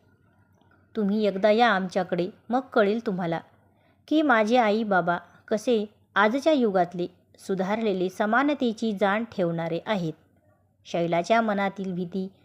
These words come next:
घालवायला तुम्ही याच आमच्याकडे. माझ्या बाबांशी बोलणी केल्यावर माझ्या बोलण्याचा प्रत्यय येईल तुम्हाला. बघते," असे म्हणून ती शैलाला घेऊन आत गेली. सर्वांना शैला खूप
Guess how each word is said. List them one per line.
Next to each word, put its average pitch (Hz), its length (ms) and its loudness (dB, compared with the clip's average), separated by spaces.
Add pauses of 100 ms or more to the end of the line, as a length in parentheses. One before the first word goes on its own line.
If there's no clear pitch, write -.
(240)
घालवायला 269 580 4
तुम्ही 208 380 -2
याच 202 260 0
आमच्याकडे. 156 520 -4 (760)
माझ्या 160 340 -6
बाबांशी 190 560 -2
बोलणी 196 360 -2
केल्यावर 226 500 4 (680)
माझ्या 277 300 4
बोलण्याचा 240 480 4
प्रत्यय 214 360 -2
येईल 208 400 -4
तुम्हाला. 160 340 -6 (1120)
बघते," 175 400 -2 (380)
असे 226 220 2
म्हणून 185 260 -2
ती 254 280 0 (300)
शैलाला 285 480 4
घेऊन 233 360 2
आत 175 220 -2 (140)
गेली. 165 220 -8 (840)
सर्वांना 302 440 2
शैला 226 400 0
खूप 233 200 -6